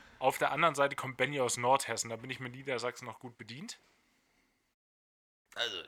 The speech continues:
Speaker 2: ich, ich bitte dich. Also,
Speaker 1: Hm.
Speaker 2: die Heimat der Waschbären.
Speaker 1: Von? Ah, die Heimat der Waschbären.
Speaker 2: Mhm.
Speaker 1: Ähm, Benny, du hast doch mal mit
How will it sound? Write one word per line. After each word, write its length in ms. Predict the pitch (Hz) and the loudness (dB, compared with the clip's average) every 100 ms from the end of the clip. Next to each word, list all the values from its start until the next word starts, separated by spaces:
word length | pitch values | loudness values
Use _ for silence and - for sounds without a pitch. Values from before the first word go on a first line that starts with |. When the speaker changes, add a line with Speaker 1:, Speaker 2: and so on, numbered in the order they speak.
| - | -14
Speaker 2:
ich, 320 | - - - | -12 -12 -12
ich 200 | 57 - - | -14 -16 -12
bitte 200 | 107 139 | -6 -4
dich. 340 | 92 92 98 - _ _ _ _ _ _ - | -4 -8 -10 -18 _ _ _ _ _ _ -6
Also, 260 | 101 101 | -2 -2
Speaker 1:
Hm. 60 | 95 | -2
Speaker 2:
die 120 | 107 | 0
Heimat 640 | 104 117 120 117 - - - _ _ _ _ _ - | 0 2 0 -2 -6 -10 -18 _ _ _ _ _ -8
der 80 | 107 | -2
Waschbären. 480 | 110 - - 117 123 | -2 0 4 4 2
Speaker 1:
Von? 80 | 104 - _ _ _ - - - - - _ | -6 -16 _ _ _ -18 -16 -14 -16 -20 _
Ah, 140 | 147 160 | 4 4
die 160 | 127 113 | 4 2
Heimat 320 | 139 160 151 | 2 2 0
der 160 | 123 | 0
Waschbären. 580 | 135 151 - 104 104 98 _ _ _ _ _ _ - - _ 113 | 2 0 -2 -4 -6 -10 _ _ _ _ _ _ -20 -20 _ 0
Speaker 2:
Mhm. 60 | |
Speaker 1:
Ähm, 440 | 113 117 113 117 120 _ _ _ - _ - | 0 0 -4 -10 -16 _ _ _ -20 _ -2
Benny, 300 | 139 160 170 | 0 2 0
du 120 | 135 | 2
hast 200 | 120 - | 0 0
doch 60 | 143 | -2
mal 180 | 135 135 | -2 -2
mit 380 | 131 - - | -4 -8 -12